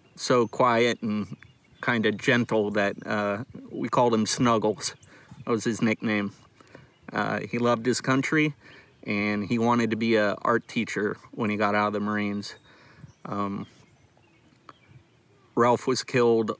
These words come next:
uh, while he was on a foot patrol in Helmand Province, Afghanistan,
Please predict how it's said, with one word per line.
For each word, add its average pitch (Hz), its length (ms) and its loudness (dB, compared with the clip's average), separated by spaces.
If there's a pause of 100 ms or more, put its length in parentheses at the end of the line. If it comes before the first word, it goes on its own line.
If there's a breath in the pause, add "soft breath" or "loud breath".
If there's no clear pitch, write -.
(160)
uh, 104 340 -2
while 110 240 -2
he 120 160 0
was 107 160 -2
on 113 140 -2
a 95 40 -6
foot - 240 -4
patrol 107 380 0
in 104 120 -2
Helmand 107 360 -2
Province, 107 500 -2
Afghanistan, 107 1000 -4